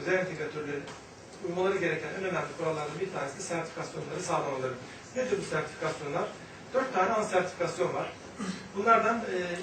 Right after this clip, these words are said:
iso yirmi iki bin üç yüz bir dediğimiz iş güvenliğinin uluslararası iş sürekliliğini sağlama, e, sağlıyor. Bu kesintisiz sağlamlaşma hizmeti vermenin ön koşulu. Bu standart, e, ülkemizde verilmiyor.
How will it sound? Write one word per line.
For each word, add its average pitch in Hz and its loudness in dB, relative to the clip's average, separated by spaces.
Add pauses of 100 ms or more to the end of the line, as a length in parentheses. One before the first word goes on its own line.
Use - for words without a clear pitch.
(180)
iso 226 -4
yirmi 202 0
iki 226 -6
bin 202 0
üç - -6
yüz 185 -6 (100)
bir 196 4
dediğimiz 143 -2 (1500)
iş - 0
güvenliğinin 190 4 (460)
uluslararası 185 4
iş - -4
sürekliliğini 175 -2
sağlama, 170 2 (520)
e, - -4
sağlıyor. 143 -4 (160)
Bu 233 -4
kesintisiz 233 -2
sağlamlaşma 202 2
hizmeti 185 0
vermenin 175 8 (380)
ön 196 6
koşulu. 156 0 (640)
Bu 247 -2
standart, 220 6
e, 185 2
ülkemizde 208 4
verilmiyor. 202 6